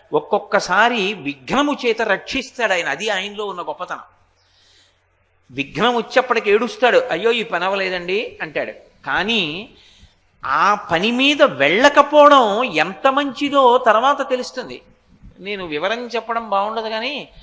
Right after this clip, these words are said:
ఈ మధ్యనే నా దగ్గరికి ఒక ఆయన వచ్చాడు. ఆయన వచ్చి నాతో ఒక మాట అన్నాడు, "అయ్యా, నేను ఫలానా చోట ఒక గణపతి స్వరూపాన్ని నమ్మాను, పని అంతా అయిపోయింది, అసలు నాకు రావాలి ఆ,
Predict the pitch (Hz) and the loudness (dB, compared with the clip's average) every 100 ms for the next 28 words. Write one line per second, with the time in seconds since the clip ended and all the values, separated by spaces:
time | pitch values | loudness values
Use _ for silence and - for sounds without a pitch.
0 | _ _ 156 190 247 202 233 262 240 202 | _ _ -12 -6 -6 -4 -4 -4 -6 -8
1 | 175 208 220 220 180 196 220 - 190 110 | -8 -8 -10 -8 -8 -8 -10 -8 -8 -8
2 | - _ _ _ _ _ _ _ 190 220 | -14 _ _ _ _ _ _ _ -6 -4
3 | 180 175 294 285 220 277 247 202 170 208 | -6 -8 -8 -6 -4 -2 -4 -4 -6 -6
4 | 233 214 202 147 - - 190 262 240 208 | -8 -8 -6 -6 -8 -8 -8 -6 -8 -10
5 | - 156 180 240 233 185 180 214 330 269 | -10 -6 -4 -4 -6 -8 -8 -8 -8 -8
6 | 196 156 214 285 285 - 262 233 220 208 | -6 -6 -6 -8 -8 -4 -4 -4 -6 -6
7 | 202 226 180 190 185 135 - _ _ _ | -6 -8 -6 -6 -6 -8 -16 _ _ _
8 | _ _ _ - 262 339 311 294 311 262 | _ _ _ -2 0 -2 -6 0 2 2
9 | 226 294 240 147 123 _ _ _ - - | -2 -8 -6 -8 -14 _ _ _ -6 -2
10 | 277 247 233 226 185 190 269 254 117 - | 0 0 0 0 0 0 2 2 0 -10
11 | - _ - 151 | -20 _ -8 -8